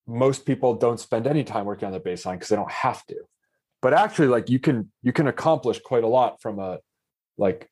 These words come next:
from a storytelling perspective with, with how you, how you do your baseline. Um, and so I, I, I kinda want us to just, like, yeah, there, there, there's a deconstruction portion of this.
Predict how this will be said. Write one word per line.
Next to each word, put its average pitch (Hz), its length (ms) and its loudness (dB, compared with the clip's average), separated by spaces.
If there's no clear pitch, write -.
from 107 180 -2
a 98 80 -2
storytelling 120 680 0
perspective 90 640 -4
with, 104 300 -4
with 95 260 -6
how 110 220 2
you, 98 320 -4
how 104 140 -2
you 92 140 -4
do 90 120 -8
your 90 160 -6
baseline. 104 500 -4
Um, 104 480 0
and 120 160 -2
so 104 400 0
I, 127 100 2
I, 131 220 -2
I 135 80 2
kinda 147 260 2
want 135 180 2
us 120 140 -6
to 107 180 0
just, - 420 -10
like, 95 360 -4
yeah, 165 220 4
there, 156 160 2
there, 147 140 2
there's 139 240 0
a 123 60 0
deconstruction 135 920 -4
portion 156 380 0
of 165 100 0
this. 208 360 0